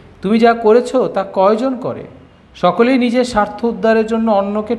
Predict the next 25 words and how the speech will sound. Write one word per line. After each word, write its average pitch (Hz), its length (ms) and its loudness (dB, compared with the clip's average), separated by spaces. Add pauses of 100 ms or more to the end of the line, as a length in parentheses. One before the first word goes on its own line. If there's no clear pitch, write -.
ঠকাতে 226 380 -4
চায়, - 220 -12 (480)
আর 175 80 2 (100)
তুমি 220 220 2
আমার 233 200 2
সেই 233 240 -4
ছোট্ট 233 320 -4
দোকান 214 440 0
শুধু 220 200 -4
রক্ষাই 190 460 0
করোনি, 196 440 -2
তার 190 220 2
আয় 180 220 2
থেকে 226 280 -6
উন্নতি 214 500 -4
করে 240 200 0
আরও 220 140 2
ব্যবসা 214 400 0
বাড়িয়েছ। 117 420 -4 (520)
এ 220 100 4
সবই 226 420 0
তোমার, 117 280 -6 (520)
এটাই 254 280 0
তোমার 233 340 2
পুরস্কার, - 440 -10